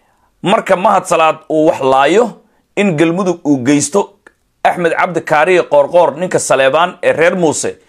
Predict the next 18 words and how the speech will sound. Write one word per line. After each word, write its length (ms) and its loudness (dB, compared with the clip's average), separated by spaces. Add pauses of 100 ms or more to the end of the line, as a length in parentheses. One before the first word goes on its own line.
(320)
inuu 240 0
ku 100 -4
beddesho 520 0
rabaa. 500 0 (1000)
Oo 120 0
meeshaasi 540 -2 (120)
geysto 540 0 (200)
ninka 260 -2
la 100 0
yiraahdo 640 0
Mahad 300 -6
Salaad. 280 -4 (160)
Sidaasaa 600 0
u 80 -4
degsan 500 -2 (260)
Xasan 320 -6
Sheekh 240 -8
Maxamuud. 400 -16